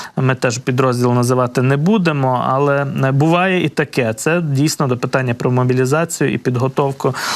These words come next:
наших окремих, е, підрозділів, окремих військових. Ми бачимо, що по-різному буває. Про проблеми мобілізації, про її виклики, про інші, е, так би мовити, челенджі і виклики нашої армії,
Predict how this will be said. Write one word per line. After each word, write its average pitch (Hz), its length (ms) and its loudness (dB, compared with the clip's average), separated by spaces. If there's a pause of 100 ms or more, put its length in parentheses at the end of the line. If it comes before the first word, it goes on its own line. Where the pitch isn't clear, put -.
(140)
наших 135 540 0
окремих, 147 760 -2
е, 135 260 0
підрозділів, 147 640 0
окремих 139 380 -2
військових. 120 580 -2 (320)
Ми 127 80 0
бачимо, 131 340 0
що - 160 0
по-різному 135 680 2
буває. 113 340 2
Про 190 200 0
проблеми 208 500 2
мобілізації, 175 1080 2
про 143 140 2
її 139 220 2
виклики, 170 640 0 (340)
про 143 160 0
інші, 190 500 2
е, 151 800 0
так 139 140 -2
би 147 120 0
мовити, 143 420 0
челенджі 143 500 0
і 139 40 4
виклики 143 460 0
нашої 139 320 -2
армії, 185 400 0